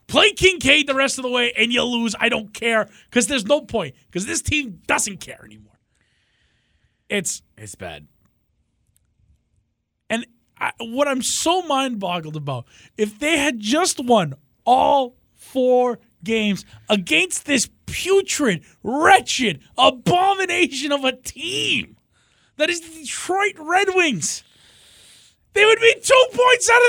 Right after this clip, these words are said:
Speaker 1: of the playoffs, Steven!
Speaker 2: Oh, God.
Speaker 1: Two! Two! I hoped for a playoffs this year. It was like, wow, they had ninety-six points last year. Everything seemed to be going in the right direction. They had this young, fast team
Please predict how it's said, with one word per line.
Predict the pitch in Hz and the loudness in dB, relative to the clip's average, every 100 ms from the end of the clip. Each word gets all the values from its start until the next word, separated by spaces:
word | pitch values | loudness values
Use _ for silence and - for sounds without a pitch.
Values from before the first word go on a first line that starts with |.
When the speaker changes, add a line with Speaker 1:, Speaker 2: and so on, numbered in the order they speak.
| 480 | 2
Speaker 1:
of | 466 | 0
the | 453 | 2
playoffs, | 508 508 480 415 | 4 8 8 6
Steven! | 339 302 392 427 480 466 392 311 185 | 0 0 2 4 4 2 0 -18 -20
Speaker 2:
Oh, | 185 - | -18 -20
God. | - 147 - | -18 -12 2
Speaker 1:
Two! | 466 554 539 480 339 220 170 _ _ | 8 10 10 8 4 -2 -12 _ _
Two! | - 554 554 523 453 294 190 _ _ _ _ _ _ _ _ _ _ - | -8 0 2 4 2 0 -6 _ _ _ _ _ _ _ _ _ _ 0
I | 285 440 | 4 6
hoped | 339 359 - | 6 4 0
for | 269 339 285 | -2 2 2
a | |
playoffs | 247 294 302 320 294 - | 0 4 6 6 2 -4
this | 349 302 | -6 -4
year. | 415 453 370 | -4 -4 -2
It | |
was | 370 | -2
like, | 359 262 - - | -2 -4 -8 2
wow, | 466 453 381 | 6 8 6
they | 339 | 2
had | 349 | -6
ninety-six | 311 285 370 403 - 339 285 | 0 2 2 2 -2 -2 -6
points | - 247 247 - | -2 -2 0 -2
last | 190 190 - - | -2 -2 -4 -6
year. | 185 147 _ - _ - | -6 -6 _ -20 _ 2
Everything | 381 403 370 247 311 285 | 2 2 -2 -4 -6 -4
seemed | - 262 240 | -2 -4 -4
to | 233 | -8
be | 208 | -6
going | 175 220 220 | 0 0 0
in | 214 | -4
the | 185 | -6
right | 151 233 277 | 0 0 0
direction. | - 233 214 196 - - - - | -2 -2 -2 -4 -16 -20 -16 -6
They | 170 | -4
had | 170 180 | -2 -4
this | 185 185 135 | -4 -6 -2
young, | 208 277 285 | -2 -2 -6
fast | - 233 247 269 - - | -4 0 0 0 -6 -8
team | 240 220 139 | -6 -6 -8